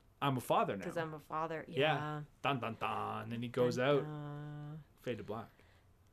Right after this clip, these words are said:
Speaker 2: And we loved that, right? We
Speaker 1: Oh,
Speaker 2: have
Speaker 1: yeah.
Speaker 2: a villain. That's bad. That's bad news because Roger and Brianna and Jemmy are all walking and talking
Speaker 1: Yeah.
Speaker 2: and singing.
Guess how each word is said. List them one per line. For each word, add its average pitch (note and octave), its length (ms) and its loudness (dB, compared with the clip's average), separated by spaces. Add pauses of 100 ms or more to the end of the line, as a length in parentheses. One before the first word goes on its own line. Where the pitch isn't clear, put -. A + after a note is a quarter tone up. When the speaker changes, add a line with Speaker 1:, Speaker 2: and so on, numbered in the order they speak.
(520)
Speaker 2:
And B3 200 8
we D4+ 140 6
loved D#4 340 10
that, D#3 240 6
right? A3+ 460 8
We G#3 160 8
Speaker 1:
Oh, - 60 10
Speaker 2:
have G#3+ 200 12
Speaker 1:
yeah. C4+ 80 12
Speaker 2:
a C#4 40 10
villain. C4 640 10
That's A#3+ 280 8
bad. A#3+ 600 12
That's B3+ 260 8
bad C4+ 320 12
news C#4+ 500 6
because A3+ 360 6
Roger A3 340 8
and C#4+ 100 6
Brianna B3+ 600 6
and G3+ 340 2
Jemmy A#3 440 4
are G3 160 8
all G3 160 8
walking A#3 500 6
and G#3 80 2
talking A3+ 460 6
Speaker 1:
Yeah. - 60 8
Speaker 2:
and - 80 2
singing. F4 500 4